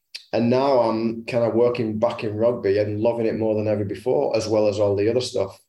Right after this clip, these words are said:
There was a while on my self-discovery journey where, I'll be honest with you, I didn't actually like rugby.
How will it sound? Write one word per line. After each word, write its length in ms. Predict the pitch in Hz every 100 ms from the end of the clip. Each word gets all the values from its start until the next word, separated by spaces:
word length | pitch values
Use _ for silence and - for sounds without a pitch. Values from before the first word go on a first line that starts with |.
| -
There 320 | - _ 123
was 120 | 127
a 60 | 127
while 540 | 123 131 127 113 - - _ 120
on 200 | 120 117
my 220 | 117 107
self-discovery 800 | - 117 110 113 - 131 127 107
journey 300 | 104 101 101
where, 260 | 104 101
I'll 140 | 98 101
be 100 | 110
honest 300 | 120 117 104
with 100 | 95
you, 80 | 101
I 60 |
didn't 160 | 120 101
actually 300 | 92 - 95
like 200 | 107 110
rugby. 400 | 98 90 95